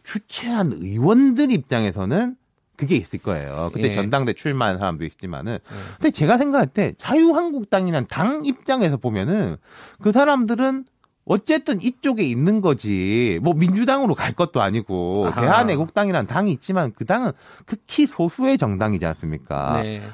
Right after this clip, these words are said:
Speaker 1: 거기에 대해 가지고 한국당이 그 공청을 한다고 해서 유리할 거라고 판단한다는 건 그건 좀 되게 뭐랄까 나이브한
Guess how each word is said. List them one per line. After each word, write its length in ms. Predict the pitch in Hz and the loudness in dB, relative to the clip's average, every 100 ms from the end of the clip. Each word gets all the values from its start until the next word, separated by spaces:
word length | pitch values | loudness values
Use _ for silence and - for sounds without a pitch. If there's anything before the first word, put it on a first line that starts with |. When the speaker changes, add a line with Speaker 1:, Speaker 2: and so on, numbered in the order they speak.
| - - | -18 -14
Speaker 1:
거기에 440 | - 330 330 302 | -6 -2 0 0
대해 240 | - 156 156 | 0 0 2
가지고 340 | 175 170 160 | 0 -2 -4
한국당이 680 | - 311 285 - 202 196 196 | -6 -4 -4 -4 -2 -2 -2
그 140 | 233 | -4
공청을 480 | 196 143 139 233 202 | -4 -4 -2 -2 -2
한다고 400 | 180 196 196 165 | -2 -2 -2 -2
해서 140 | 151 147 - _ | -4 -6 -10 _
유리할 500 | 113 120 202 226 240 | -6 0 2 2 2
거라고 360 | 247 202 165 131 | 0 0 0 -2
판단한다는 1500 | - 214 208 202 202 190 185 180 175 175 175 175 170 170 156 | -6 -8 -4 -2 -2 -2 -4 -4 -4 -4 -4 -4 -6 -6 -6
건 180 | 160 | -8
그건 260 | 143 180 175 | -8 -8 -8
좀 180 | 160 127 _ | -8 -12 _
되게 320 | - 120 202 180 _ _ _ - | -10 -6 -4 -6 _ _ _ -12
뭐랄까 640 | 85 80 80 90 - 65 - | -8 -6 -4 -6 -6 -10 -6
나이브한 600 | 92 151 170 156 98 | -4 -4 -4 -4 -4